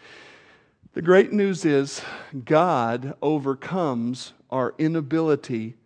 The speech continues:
to believe. This is the heart of this text today in John six. Look at verse thirty-seven. In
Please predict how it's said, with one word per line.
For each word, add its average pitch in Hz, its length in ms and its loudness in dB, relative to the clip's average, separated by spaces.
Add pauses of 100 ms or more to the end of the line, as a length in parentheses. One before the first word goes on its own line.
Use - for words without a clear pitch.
(220)
to 139 140 -4
believe. 127 600 -2 (320)
This 196 180 2
is 185 120 0
the 147 100 2
heart 147 400 0
of 123 120 -4
this 135 240 -4 (200)
text 151 400 -4 (180)
today 135 340 0
in 123 120 -4
John 131 280 -4
six. 135 380 -6
Look 143 140 -4
at 131 40 -4
verse 131 200 -6
thirty-seven. 123 640 -6
In 135 80 -10